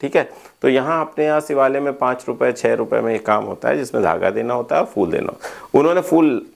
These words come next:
जैसे मान लीजिए गेंदा की लड़ी बनानी है आपको, ठीक है, आपने दस किलो फूल खरीदा जो कि बीस रुपये किलो का था, तो दो सौ रुपये का ये हो गया, ठीक है, बहुत ध्यान से समझो, दो सौ रुपये का ये फूल हो गया, दस किलो फूल दो सौ रुपये का हो गया। आप उनके यहाँ ले गए,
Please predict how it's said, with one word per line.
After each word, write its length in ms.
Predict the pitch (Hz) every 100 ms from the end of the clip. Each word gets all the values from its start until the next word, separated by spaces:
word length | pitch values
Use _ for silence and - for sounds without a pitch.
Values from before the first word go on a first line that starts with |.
| -
जैसे 260 | 107 123
मान 200 | 147 117
लीजिए 200 | 104 104
गेंदा 340 | 107 107 107 123
की 120 | 123
लड़ी 380 | 117 95 90 95
बनानी 360 | 87 82 76
है 60 | -
आपको, 240 | - - -
ठीक 140 | 123 123
है, 80 | - - - -
आपने 280 | 127 131 139
दस 240 | 117 117
किलो 220 | - 110
फूल 260 | 110 101 98
खरीदा 360 | - 82 - 220 - _
जो 160 | 95 110
कि 140 | 110
बीस 260 | 107 107 110
रुपये 240 | 107 95
किलो 260 | 92 95 95
का 120 | 92
था, 360 | 95 - 107 - - - -
तो 80 |
दो 200 | 117 113
सौ 160 | 113 135
रुपये 300 | 120 113 117
का 100 | 117
ये 140 | 117
हो 140 | 131 131
गया, 160 | 131 135 - -
ठीक 140 | -
है, 60 | 127
बहुत 200 | 107 107
ध्यान 240 | 104 113
से 60 | -
समझो, 280 | 110 98 92
दो 180 | 113
सौ 120 | 117 135
रुपये 240 | 131 131
का 100 | 135
ये 80 | 135
फूल 240 | 139 139
हो 80 | 131
गया, 180 | 123 254 - -
दस 240 | 101 147
किलो 240 | - 117 113
फूल 220 | 139 156
दो 140 | 110
सौ 140 | 110 135
रुपये 220 | 135 147
का 100 | 147
हो 80 | 143
गया। 160 | 160 196 - _ -
आप 240 | 127 139
उनके 240 | 139 135 139
यहाँ 200 | 127 107
ले 220 | 95 123
गए, 180 | 156